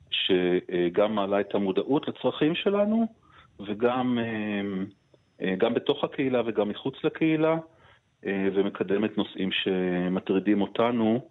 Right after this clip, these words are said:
אה, בניגוד לנושאים שמטרידים, אה, להט"בים צעירים יותר, כמו הקמת משפחה או פונדקאות,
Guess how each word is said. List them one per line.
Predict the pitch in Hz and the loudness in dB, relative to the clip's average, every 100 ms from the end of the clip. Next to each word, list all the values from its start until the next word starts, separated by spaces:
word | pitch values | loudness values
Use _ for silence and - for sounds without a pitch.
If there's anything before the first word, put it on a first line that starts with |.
| _ - - - - _ _ 90 | _ -20 -20 -20 -20 _ _ -2
אה, | 92 92 90 90 90 - _ _ _ _ - | 0 2 2 0 -2 -6 _ _ _ _ -12
בניגוד | 90 95 95 90 127 120 | -2 0 0 2 2 2
לנושאים | 101 - 127 | 0 0 0
שמטרידים, | 127 113 101 - 98 95 123 113 107 | 2 -2 -2 0 0 2 2 4 2
אה, | 95 92 92 | 2 0 0
להט"בים | 95 95 - 113 127 120 - | 2 0 2 0 0 -4 0
צעירים | 151 180 180 | 4 4 2
יותר, | 151 - 101 92 | 0 0 0 0
כמו | - 92 | -6 -2
הקמת | 90 98 95 - | -2 -2 -4 -4
משפחה | 101 - - - 139 135 127 123 | -8 -4 -6 -2 0 2 2 0
או | 98 | -2
פונדקאות, | - 190 - - 151 139 139 127 127 | -4 -12 -8 -4 0 2 2 2 -2